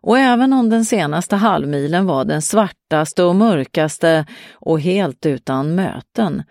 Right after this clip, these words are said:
hon någonsin upplevt, så var detta början på något ljust och nytt.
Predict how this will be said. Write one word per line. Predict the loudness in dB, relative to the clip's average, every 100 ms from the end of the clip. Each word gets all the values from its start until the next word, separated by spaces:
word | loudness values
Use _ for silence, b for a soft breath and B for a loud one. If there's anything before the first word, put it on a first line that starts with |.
| b b
hon | 0 2
någonsin | 4 2 -2 -2 0
upplevt, | 0 -4 -4 -4 -2 -6 -12 -20 -20
så | -4 0
var | 2 2
detta | 2 -2 -2 -2
början | 0 0 0 -2 -4
på | -6 -8
något | -8 -10
ljust | -10 -4 -4 -6 -14 -14 -12
och | -10 -8
nytt. | -8 -10 _ -20